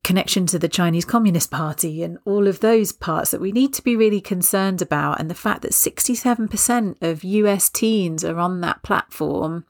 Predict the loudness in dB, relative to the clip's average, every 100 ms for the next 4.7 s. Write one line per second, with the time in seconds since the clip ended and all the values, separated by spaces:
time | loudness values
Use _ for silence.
0 | -18 -20 -20 -10 -4 -4 -4 -6 -8 -2
1 | 0 2 2 0 _ _ -2 2 2 4
2 | 2 2 4 2 0 0 2 2 2 0
3 | _ 0 0 0 0 0 0 -2 -4 -4
4 | -2 0 -2 -2 -2 -4 -6